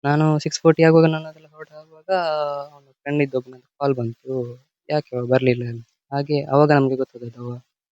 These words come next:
ಹೋಗ್ಲಿಲ್ಲ ಅಂತ. ಮತ್ತೆ ನಾವು ಹುಡುಕಿಕೊಂಡು ಹೋಗುವಾಗ ಅಲ್ಲಿ ಅವ ಸೈಕಲ್ ಯಾವಾಗ್ಲೂ ಇಡುವಲ್ಲಿ ಇತ್ತು. ಅಂದ್ರೆ ಅವ ಇಲ್ಲಿಂದ ಸ್ವಲ್ಪ ಕಾಲ್ದಾರಿಯಲ್ಲಿ ಹೋಗಿ ಅಲ್ಲಿಂದ, ಆ, ಒಂದು ಮನೆಯಲ್ಲಿ ಸೈಕಲ್ ಇಟ್ಟು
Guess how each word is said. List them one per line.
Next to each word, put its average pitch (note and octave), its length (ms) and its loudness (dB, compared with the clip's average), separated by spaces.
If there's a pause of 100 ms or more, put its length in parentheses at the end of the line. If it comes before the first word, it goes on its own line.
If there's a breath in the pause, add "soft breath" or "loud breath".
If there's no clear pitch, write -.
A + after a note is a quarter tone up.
(360)
ಹೋಗ್ಲಿಲ್ಲ A#2+ 360 6
ಅಂತ. B2 500 -10 (720)
ಮತ್ತೆ D3+ 180 -6
ನಾವು D#3 180 4
ಹುಡುಕಿಕೊಂಡು D3+ 540 -4 (560)
ಹೋಗುವಾಗ C3+ 480 -20 (1040)
ಅಲ್ಲಿ C#3+ 420 0
ಅವ D3+ 240 4
ಸೈಕಲ್ D#3+ 320 2
ಯಾವಾಗ್ಲೂ D#3+ 300 0
ಇಡುವಲ್ಲಿ C#3+ 380 -12
ಇತ್ತು. - 300 -16
ಅಂದ್ರೆ C3+ 360 -6 (200)
ಅವ C#3 300 -2
ಇಲ್ಲಿಂದ C#3+ 360 -4
ಸ್ವಲ್ಪ - 440 -20
ಕಾಲ್ದಾರಿಯಲ್ಲಿ B2+ 560 -2
ಹೋಗಿ C3+ 500 -12 (640)
ಅಲ್ಲಿಂದ, C#3 280 4
ಆ, C3 300 2
ಒಂದು C3 420 -8
ಮನೆಯಲ್ಲಿ B2+ 240 -12
ಸೈಕಲ್ C3 300 -14
ಇಟ್ಟು - 220 -20